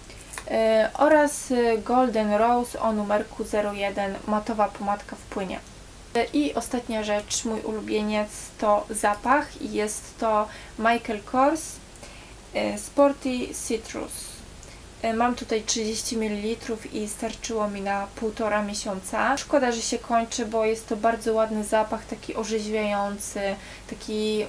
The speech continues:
mm, cytrusowy, cytrusowo-kwiatowy, e, ale taki świeży, kobieco-dziewczęcy.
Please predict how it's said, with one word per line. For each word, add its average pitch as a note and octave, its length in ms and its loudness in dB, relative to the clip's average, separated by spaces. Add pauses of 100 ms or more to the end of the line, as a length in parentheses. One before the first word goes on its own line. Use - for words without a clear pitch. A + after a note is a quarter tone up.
(100)
mm, G#3+ 140 -2
cytrusowy, A3 880 2 (420)
cytrusowo-kwiatowy, B3 2000 2 (400)
e, A3 180 4
ale A#3+ 200 6
taki A#3+ 280 -2
świeży, B3+ 880 2 (120)
kobieco-dziewczęcy. G#3+ 1600 0